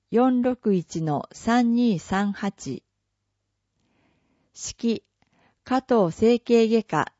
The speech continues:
リハビリテーション科。電話、零四八四八六の三七七零。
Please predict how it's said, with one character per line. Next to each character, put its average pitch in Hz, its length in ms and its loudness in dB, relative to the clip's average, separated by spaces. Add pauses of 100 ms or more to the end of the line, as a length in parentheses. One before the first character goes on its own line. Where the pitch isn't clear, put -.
リ 185 120 -2
ハ 226 140 2
ビ 220 140 -4
リ 226 120 0
テ 208 200 2
ー - 40 2
シ 196 140 -2
ョ 196 80 0
ン 190 40 -6
科。 - 320 -4 (760)
電 214 300 2
話、 180 280 -2 (400)
零 254 280 6
四 262 260 2
八 160 540 -8 (280)
四 233 240 2
八 233 360 -4
六 170 300 -2
の 151 320 -2
三 233 460 0
七 226 260 2
七 175 380 -2
零。 175 400 0